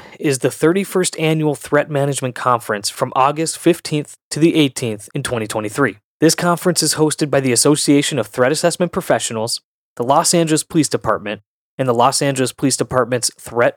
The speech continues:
Management Unit. It is designed to address major issues surrounding mass shootings and other public attacks, workplace violence, school campus violence, domestic violence, assassination of public figures,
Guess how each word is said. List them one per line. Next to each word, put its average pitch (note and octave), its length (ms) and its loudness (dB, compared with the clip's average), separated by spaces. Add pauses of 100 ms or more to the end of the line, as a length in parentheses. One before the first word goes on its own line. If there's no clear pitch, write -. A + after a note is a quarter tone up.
Management A#2+ 540 -4
Unit. A2+ 500 -8 (640)
It C#3 120 4
is B2+ 120 4
designed B2+ 680 0
to D3 160 2
address B2 360 2
major B2 360 0
issues D#3+ 500 0
surrounding A2+ 460 -2
mass G2+ 180 -2
shootings C3+ 540 -4 (240)
and C#3 140 0
other F3 200 4
public B2+ 320 0
attacks, - 680 -6
workplace A#2+ 480 0
violence, D3 720 0
school E3+ 340 4
campus E3 440 -2
violence, B2+ 520 0 (160)
domestic A#2+ 520 -2
violence, G2+ 520 -2 (160)
assassination D#3 960 0
of C3 140 -6
public C#3+ 320 2
figures, B2+ 520 -2